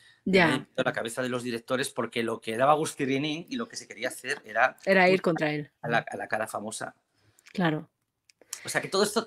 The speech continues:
Speaker 2: todo esto esconde mu-, también mucho cinismo y mucha mentira, muchas,
Speaker 1: Hmm.
Speaker 2: muchas voces, muchas voces airadas contra cierto tipo de chistes, cierto tipo de humor, en el fondo están or-, están, eh, eh, orquestando,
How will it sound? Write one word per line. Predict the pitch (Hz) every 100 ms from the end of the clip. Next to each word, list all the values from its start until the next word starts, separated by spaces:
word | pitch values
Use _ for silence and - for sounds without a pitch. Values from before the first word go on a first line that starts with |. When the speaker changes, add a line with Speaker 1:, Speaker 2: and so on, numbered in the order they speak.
| -
Speaker 2:
todo | 190
esto | 185 185
esconde | - 147
mu-, | 135 127
también | 131 135
mucho | 123 139
cinismo | - 110 113 120 135 135
y | 127 113 107
mucha | 120 147
mentira, | 123 104 113 95 - -
muchas, | - 139 - 233
Speaker 1:
Hmm. | 196
Speaker 2:
muchas | 170 151 -
voces, | _ _ 123 117 - - _ - - _ _ _ _ _
muchas | - 123 139
voces | 123 117 -
airadas | 110 113 117 113
contra | - 117 113 113 113 110 110 _ - - - -
cierto | 120 117 117
tipo | 123 117 113
de |
chistes, | 110 120 120 -
cierto | 101
tipo | 127 117
de | 113
humor, | 110 131 - _ _ _ - - - -
en | - 120
el | 120
fondo | - 123
están | 123 123 131
or-, | 131 - _ -
están, | - - 120 127
eh, | 127 113 107 98 107 _ _ _ _ - - _ _
eh, | 110 - 104 - - - -
orquestando, | 127 123 - 104 101 - -